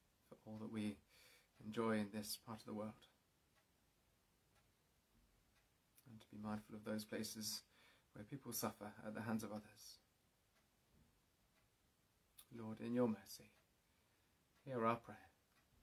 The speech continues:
Lord, we pray for, uh, the pandemic, and we pray, uh, for cases to continue to fall. Lord, we ask that,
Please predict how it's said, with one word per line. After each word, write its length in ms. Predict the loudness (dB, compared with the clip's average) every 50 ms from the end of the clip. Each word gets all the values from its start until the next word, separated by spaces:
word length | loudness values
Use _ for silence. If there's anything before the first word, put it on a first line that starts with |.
| -20 _ _ _ _ _ _ _ _ _ _ _ _ _ _ -20 _ _ _ _ _ _ _ _ _ _ _ _ _ _ _ _ _ -20 -20 -20 -20 -20 -20 -20 _ _ _ _ _ _ _ _ _ _ _ -20 -20 _ _ -20 _ _ _ _ _ _ _ _ _ _ _ _ _ _ _ _ _ _ _ -20 _ _ _ _ _ _ -14 -12
Lord, 120 | -12 -12 -12 -14
we 80 | -16 -12
pray 200 | -6 -4 -4 -4 -4 -4
for, 200 | -4 -4 -4 -4 -6 -10 -18 -20 -20 -20 -20 -20 -20 -20 -20 -20 -20 _ -20 -20 _ _ _ _ _ _ -18 -14
uh, 180 | -12 -10 -10 -12 -12
the 60 | -14 -14 -6 -2
pandemic, 480 | 0 2 4 6 8 8 8 6 4 0 -4
and 80 | -6 -6
we 80 | -6 -6 -8
pray, 280 | -6 -4 -2 -2 -2 -4 -8 -18 _ _ _ _ _ _ _ _ -20 _ _ _ _ _ -20 _ _ -20 -20 -20 -20 -20 -20
uh, 160 | -20 -20 -20 -20 -20 -20 -18 -14
for 140 | -14 -12
cases 400 | -10 -6 -6 -6 -4 -6 -6 -10 -10
to 100 | -10 -12
continue 420 | -12 -12 -8 -2 0 2 2 2 2
to 100 | 0 -4
fall. 300 | -6 -6 -6 -6 -6 -8 -12 _ _ _ _ _ _ _ _ _ _ _ _ _ _ _ -20 -18 -14
Lord, 140 | -12 -12 -8 -6 -4
we 40 |
ask 280 | -4 -4 -4 -6 -8 -12
that, 180 | -14 -14 -14